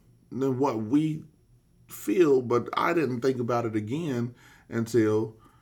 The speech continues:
um, I watched this movie, right?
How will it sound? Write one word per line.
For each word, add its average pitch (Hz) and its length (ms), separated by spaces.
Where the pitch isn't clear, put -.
um, 104 520
I 117 80
watched 113 320
this 113 140
movie, - 440
right? 120 300